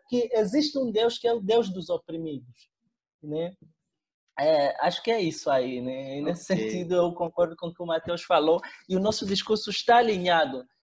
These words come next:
Speaker 1: hum, por essa politização, talvez de uma política do reino. E se houver semelhanças com a política terrena, né, com a cidade dos homens, beleza, vai existir, mas a nossa busca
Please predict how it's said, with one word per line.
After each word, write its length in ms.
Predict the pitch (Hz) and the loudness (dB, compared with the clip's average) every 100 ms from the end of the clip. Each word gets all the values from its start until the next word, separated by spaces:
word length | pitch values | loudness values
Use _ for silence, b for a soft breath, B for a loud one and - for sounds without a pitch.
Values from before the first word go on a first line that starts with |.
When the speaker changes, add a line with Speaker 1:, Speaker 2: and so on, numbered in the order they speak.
| _ | _
Speaker 1:
hum, 320 | 143 143 147 147 | -6 -4 -4 -6
por 140 | 156 165 | 0 2
essa 280 | 196 208 185 | 2 2 -2
politização, 1000 | 180 180 170 - 151 151 - 165 180 220 _ _ | 0 -4 -4 -4 -4 -4 -2 -2 -2 -4 _ _
talvez 360 | 165 160 190 175 | 2 4 2 -2
de 100 | 190 | -2
uma 240 | 196 190 | 0 0
política 440 | 165 180 185 - | -2 -2 -4 -4
do 140 | 170 175 | -2 -2
reino. 460 | 170 165 147 123 120 _ _ _ | 4 6 6 0 -10 _ _ _
E 480 | 139 170 190 202 320 | -2 -2 -2 -2 -4
se 340 | - - - 254 | -8 -10 2 6
houver 760 | 214 190 170 190 190 160 123 - | 6 4 -2 2 4 2 -2 -16
semelhanças 840 | - 240 233 202 185 196 175 156 | 4 6 6 4 2 2 0 -4
com 80 | - | 2
a 120 | 214 | 2
política 680 | - 170 214 - _ 147 123 - _ _ | 2 -2 -2 -6 _ -6 -6 -12 _ _
terrena, 680 | 151 131 180 233 220 160 | 2 6 6 8 6 2
né, 220 | 143 160 | 0 -2
com 100 | 165 | 2
a 60 | 160 | 2
cidade 420 | - 156 190 180 | 2 2 4 4
dos 280 | 160 156 139 | -2 -4 4
homens, 400 | 190 220 160 135 - _ _ _ | 6 6 2 -6 -14 _ _ _
beleza, 520 | 156 233 220 165 131 | 4 8 8 8 6
vai 260 | 120 160 233 | 6 8 8
existir, 640 | 233 226 - 185 165 131 _ _ | 6 2 -2 -2 -2 -2 _ _
mas 160 | 151 156 | 0 2
a 60 | |
nossa 280 | 165 196 185 | 0 0 0
busca 540 | 147 170 208 - 147 | 0 -2 -6 -4 -4